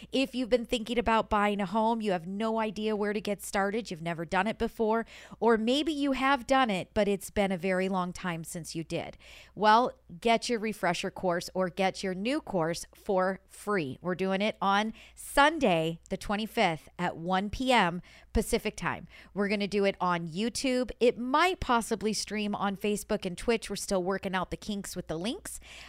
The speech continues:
uh, but definitely on YouTube. And the best way to know that we have started, that we are on and moving, is to make sure that you're part of the, the texting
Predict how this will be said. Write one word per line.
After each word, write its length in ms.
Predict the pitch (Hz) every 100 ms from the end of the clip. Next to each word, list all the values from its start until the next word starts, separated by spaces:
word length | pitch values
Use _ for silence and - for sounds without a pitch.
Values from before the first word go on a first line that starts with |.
| -
uh, 180 | 202 190
but 280 | 214 165
definitely 600 | - 220 214 233 - 208 -
on 260 | 185 180 180
YouTube. 540 | 185 196 - 156 147
And 180 | - 180
the 60 | 180
best 360 | 190 196 -
way 140 | 208 208
to 120 | 208
know 200 | 196 202
that 180 | 202 160
we 120 | 208
have 120 | 208
started, 600 | - - 220 226 254 226
that 160 | 190 143
we 200 | 202 185
are 260 | 196 190 -
on 300 | 190 196 208
and 180 | 208 180
moving, 360 | 202 226 277 392 - - - -
is 180 | 202 -
to 120 | 214
make 200 | 208 170
sure 240 | - 196
that 200 | 185 -
you're 100 | 190
part 340 | - 180 180 -
of 280 | 175 170 160
the, 400 | 175 170 170 156
the 100 | -
texting 640 | 175 - 175 - - 170